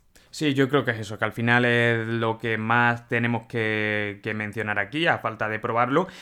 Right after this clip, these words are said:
Y bueno, Huawei también ha presentado la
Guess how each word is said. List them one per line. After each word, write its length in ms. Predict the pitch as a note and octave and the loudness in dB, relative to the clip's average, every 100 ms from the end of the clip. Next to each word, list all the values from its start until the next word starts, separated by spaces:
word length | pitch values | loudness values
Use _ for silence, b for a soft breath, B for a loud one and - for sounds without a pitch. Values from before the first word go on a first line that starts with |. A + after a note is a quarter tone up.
| B B | B B
Y 80 | - | 0
bueno, 220 | D3+ D#3 - | 2 4 6
Huawei 300 | D3+ D#3 D#3+ | 6 6 6
también 320 | D#3 D3+ D3 | 4 4 2
ha 80 | D3 | 2
presentado 480 | C#3+ D3+ D3 D#3 | 0 4 6 6
la 800 | D3+ C#3+ B2+ B2 A#2+ A#2 A#2 - | 6 8 8 10 8 8 6 2